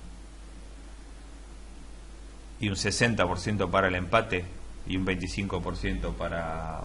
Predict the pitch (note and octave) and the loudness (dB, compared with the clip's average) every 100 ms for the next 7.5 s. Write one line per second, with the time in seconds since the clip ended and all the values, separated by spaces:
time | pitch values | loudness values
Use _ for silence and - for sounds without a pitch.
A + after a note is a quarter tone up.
0 | - F2+ F2 F2+ F2 F#2 F2+ F2+ E2+ E2+ | -2 0 0 0 -2 -2 0 0 0 -2
1 | D#2+ E2 E2+ - - - - - - - | -4 -4 -6 -8 -10 -12 -12 -12 -12 -12
2 | - - G#2+ A#2 A#2+ C#3 E3+ F#3 F3 F#3+ | -12 0 2 6 6 6 4 4 6 10
3 | F3 - E3 D#3 - A2 A#2 A2+ A#2 A#2 | 10 10 8 8 6 4 4 6 4 4
4 | A2 G2+ E2 E2+ G2+ A#2+ - F#2 F2 F#2+ | 4 6 6 4 0 -4 -4 -4 0 2
5 | F#2 F#2 F#2+ - A2 A#2 A2 A2 G2+ G2 | 2 2 0 0 0 2 4 8 8 8
6 | - - B2+ A#2+ G2+ G2 G#2 A#2 A#2+ F2 | 4 4 4 6 6 6 8 10 10 8
7 | F#2+ F#2+ F#2 F2+ - | 4 0 0 -2 -10